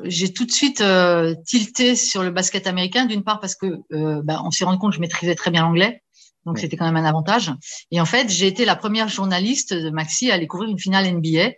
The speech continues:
Speaker 1: Euh, qui était la finale Chicago-Portland à l'époque de Clyde the Glide Drexler.
Speaker 2: Yep.
Speaker 1: Et, euh, et donc, euh, du coup, euh, je suis allée aux États-Unis et comme ça s'est très bien passé,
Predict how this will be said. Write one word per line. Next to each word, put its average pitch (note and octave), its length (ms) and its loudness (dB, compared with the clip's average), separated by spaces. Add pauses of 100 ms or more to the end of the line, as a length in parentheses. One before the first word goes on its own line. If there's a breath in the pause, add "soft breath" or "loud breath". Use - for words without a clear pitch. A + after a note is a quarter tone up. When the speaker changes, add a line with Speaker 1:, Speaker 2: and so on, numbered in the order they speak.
(540)
Speaker 1:
Euh, D3+ 460 2
qui D3 160 -6
était E3+ 120 -2
la D#3+ 80 2
finale E3 320 -2
Chicago-Portland F3+ 880 -2
à C#3 60 -4
l'époque D#3 320 -6
de C3+ 100 -6
Clyde D3 380 -2
the C#3+ 80 -2
Glide C#3+ 560 -2
Drexler. F3+ 380 0
Speaker 2:
Yep. G3 160 -4 (280)
Speaker 1:
Et, F3 240 4
euh, D#3 800 4
et F3 100 0
donc, A#3 320 2
euh, F3 300 2
du D#3+ 160 -6
coup, C#4+ 280 2
euh, F3 200 2
je - 80 -6
suis - 140 -6
allée E3+ 100 -4
aux D#3+ 60 -2
États-Unis E3+ 800 0
et F3 80 0
comme E3+ 180 -6
ça D#3+ 100 -4
s'est D#3 180 -4
très - 200 -6
bien D#3+ 140 0
passé, A#3 640 0